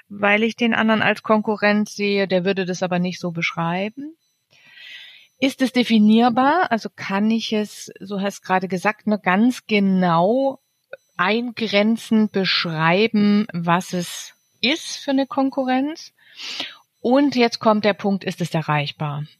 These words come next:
Durch mich und jetzt? So grenze ich's einfach sehr gut ein. Oder ist es etwas, wo ich noch Jahre für brauchen werde oder was ganz in einem anderen Fachgebiet liegt?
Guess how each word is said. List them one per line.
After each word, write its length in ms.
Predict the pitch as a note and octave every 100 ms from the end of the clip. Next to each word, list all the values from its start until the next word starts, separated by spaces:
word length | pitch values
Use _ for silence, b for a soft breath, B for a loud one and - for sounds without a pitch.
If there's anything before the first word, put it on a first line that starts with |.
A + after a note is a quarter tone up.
| _
Durch 240 | A3 A3+ A3
mich 260 | A3 F#3+
und 180 | F#3+ F3+
jetzt? 640 | F3+ A#3 F#4 - - - _ _ b b b b b b _ _ _ _ _
So 320 | G3+ G#3 B3
grenze 480 | B3 A3 G#3+ A#3 A#3
ich's 160 | A3+ -
einfach 520 | F#3+ G3 G#3 G#3 G3
sehr 340 | - G3 A3
gut 280 | A3+ A3+ A3 -
ein. 840 | F3+ F#3 G3 A3 A#3 A#3+ A#3+ A3+ _ _
Oder 340 | - G3+ G3+ -
ist 200 | A3 -
es 140 | G#3+
etwas, 640 | - G3 - F#3+ F#3 - - _
wo 380 | F3+ F3 F3+ -
ich 520 | E3+ E3+ E3+ - - -
noch 240 | F#3 F3
Jahre 580 | E3+ D#3+ F3 A3+ B3 A3
für 180 | - F#3+
brauchen 600 | - D3+ F3 A#3 A#3 G3+
werde 240 | G3+ F#3
oder 160 | F3+ F3+
was 180 | F#3+ -
ganz 540 | D#3+ G3 A#3+ A#3+ -
in 200 | G#3 G3
einem 340 | F#3 F#3 F3 -
anderen 520 | F3 G#3+ A#3 F#3+ F3+
Fachgebiet 680 | - A3 - A3 F#3 F#3 -
liegt? 640 | E3+ F#3+ B3 E4 - -